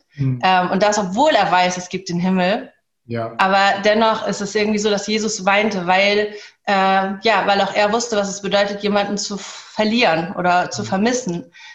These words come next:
Speaker 1: Ja.
Speaker 2: Ähm, und das war tatsächlich dann so für mich, dass ich gemerkt habe, hey, ich möchte da ehrlich gesagt auch als Christ so, äh, mich
Speaker 1: Mhm.
Speaker 2: mit auseinandersetzen. Was bedeutet das eigentlich, Trauer?
Speaker 1: Ja.
Speaker 2: Ähm, ja.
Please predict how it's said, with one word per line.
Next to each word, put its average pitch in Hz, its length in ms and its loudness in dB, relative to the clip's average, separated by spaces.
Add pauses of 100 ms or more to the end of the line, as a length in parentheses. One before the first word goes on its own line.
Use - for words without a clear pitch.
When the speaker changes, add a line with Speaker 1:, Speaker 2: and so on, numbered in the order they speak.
Speaker 1:
Ja. 180 340 2
Speaker 2:
Ähm, 180 360 -2
und 185 320 -2 (600)
das 196 240 0
war 208 180 4
tatsächlich 208 480 0
dann 196 240 2
so 196 120 -4
für 196 160 -6
mich, 233 340 0
dass 190 180 -2
ich - 100 -10
gemerkt 202 340 -2
habe, 202 160 -2
hey, 202 80 2
ich 196 120 -4
möchte 196 260 -6
da 190 360 0 (340)
ehrlich 285 300 2
gesagt 226 360 0
auch 220 120 2
als 196 220 -2
Christ - 600 -4
so, 202 500 0
äh, 202 120 2
mich 208 220 2
Speaker 1:
Mhm. 220 60 2
Speaker 2:
mit 220 140 0
auseinandersetzen. 196 920 0
Was 180 160 -6
bedeutet 208 400 0
das 165 180 -4
eigentlich, 175 320 -4
Trauer? 170 520 0 (440)
Speaker 1:
Ja. 180 160 2
Speaker 2:
Ähm, 175 320 -2 (1000)
ja. 175 200 0